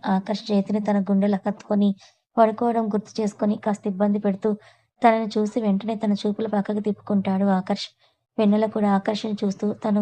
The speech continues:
ఆ రోజు కళ్ళు తిరిగి పడిపోయి ఆకర్ష్ గుండెల మీద పడి అతని హృదయాన్ని ముద్దాడింది గుర్తు చేసుకుంటుంది.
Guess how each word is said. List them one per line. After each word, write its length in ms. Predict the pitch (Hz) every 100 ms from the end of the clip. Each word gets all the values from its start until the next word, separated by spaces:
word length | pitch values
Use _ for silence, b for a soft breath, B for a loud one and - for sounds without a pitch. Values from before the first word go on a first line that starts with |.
| 208
ఆ 120 | 208
రోజు 260 | 202 202 208
కళ్ళు 240 | 214 202
తిరిగి 280 | 196 220 208
పడిపోయి 420 | 214 190 190 208 196 b b _ _
ఆకర్ష్ 400 | 233 226 269 247 202
గుండెల 300 | 214 214 233
మీద 180 | 226 214
పడి 220 | 214 202
అతని 220 | 208 202 196
హృదయాన్ని 420 | 202 208 214 202
ముద్దాడింది 500 | 196 180 202 190 196
గుర్తు 220 | 202 -
చేసుకుంటుంది. 600 | 202 190 - 190 190 196